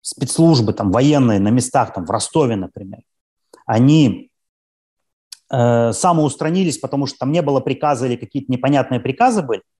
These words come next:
значит, мы имеем дело, э, фактически с failed state. Значит, Россия уже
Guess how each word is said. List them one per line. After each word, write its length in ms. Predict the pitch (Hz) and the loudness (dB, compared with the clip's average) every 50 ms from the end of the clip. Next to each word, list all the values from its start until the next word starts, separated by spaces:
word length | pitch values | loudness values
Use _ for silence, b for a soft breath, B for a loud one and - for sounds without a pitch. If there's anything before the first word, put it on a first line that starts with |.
| _ _ _ _ _ _ _ _ _ _ _ _ _ _ _ _ _ _ _ _ b b b b b b b b b _ - | _ _ _ _ _ _ _ _ _ _ _ _ _ _ _ _ _ _ _ _ b b b b b b b b b _ -10
значит, 400 | - 107 104 135 175 - - - | -6 -2 0 0 0 -2 0 2
мы 120 | 156 147 143 | 4 6 6
имеем 200 | 143 143 135 127 | 6 6 6 6
дело, 500 | 117 143 175 208 202 156 - 117 127 123 | 4 4 4 4 2 2 2 2 0 0
э, 20 | 123 | 0
фактически 540 | - 131 - - - 147 - - - - 113 | -2 -4 -4 -2 -4 -4 -4 -4 -8 -8 -10
с 120 | - - | -6 -2
failed 260 | 135 110 101 107 107 | 0 0 0 0 -2
state. 340 | - - - 120 92 85 - _ _ _ _ _ _ _ _ _ _ | -4 -4 -4 -4 -4 -4 -8 _ _ _ _ _ _ _ _ _ _
Значит, 280 | - 113 120 - - - | -4 -4 -4 -4 -4 -4
Россия 380 | 131 120 - - - 247 269 214 | -4 -4 -4 -2 -2 -2 -2 0
уже 340 | - 151 120 101 131 208 | -2 -4 -4 -2 -2 -2